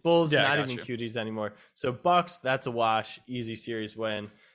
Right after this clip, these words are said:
Speaker 1: Uh, the Miami Heat, if they face off with Cleveland, Charlotte, or Atlanta, anyone giving any of those teams a chance against the Heat?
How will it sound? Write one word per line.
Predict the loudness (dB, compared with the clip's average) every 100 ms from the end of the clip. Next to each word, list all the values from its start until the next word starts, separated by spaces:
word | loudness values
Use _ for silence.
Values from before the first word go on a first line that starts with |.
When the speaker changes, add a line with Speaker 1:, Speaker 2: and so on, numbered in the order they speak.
| _ -6
Speaker 1:
Uh, | -2 0 0 -4
the |
Miami | -2 0 2 0 -2
Heat, | -4 -6 -4
if | -6
they | 0 0
face | 2 0 2
off | 0 -2
with | -6
Cleveland, | -2 0 0 -2
Charlotte, | -2 0 0 0 -2 -4 -6
or | -2 0 -2 -4 _ _ -8
Atlanta, | -4 0 0 0 -2 -2
anyone | 0 0 2 2 0 -2
giving | -2 -2 -2
any | -4 -2 -2
of | -2
those | -4 -6
teams | -8 -8 -8
a |
chance | -10 -6 -6 -8
against | -10 -10 -12
the | -14
Heat? | -16 -18